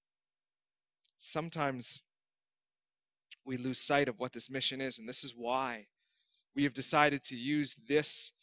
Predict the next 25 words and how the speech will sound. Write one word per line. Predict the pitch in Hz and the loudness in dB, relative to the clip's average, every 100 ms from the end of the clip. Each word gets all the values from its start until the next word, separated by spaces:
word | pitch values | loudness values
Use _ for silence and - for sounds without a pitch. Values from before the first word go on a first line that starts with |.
| - _ - | -20 _ 0
book | 151 - | 2 2
of | 127 | -2
First | 147 143 - | 0 0 -2
Timothy | 143 135 131 127 | -4 -4 -4 -4
to | 147 | -2
unroll | 127 139 127 127 | -2 0 2 2
this | 123 117 | 0 -4
new | 127 131 131 123 | -6 -4 -4 -6
model | 127 120 123 | -2 0 0
that | 117 107 | -2 -4
we | 117 | -6
have | 120 113 | -4 -6
of | 110 - | -8 -10
discipleship. | 113 131 127 120 - 127 | -4 -2 -2 -4 -8 -6
And | 143 | 2
I | 160 156 - - 165 | 4 4 0 -8 0
was | 160 | 6
able | 175 175 | 6 6
to | - | 0
talk | 185 175 175 | 6 6 6
with | 170 | 2
somebody | 180 170 156 | 2 4 2
just | 156 170 | 0 -2
this | 170 - 170 | -2 -4 0
morning | 175 180 160 | 4 4 2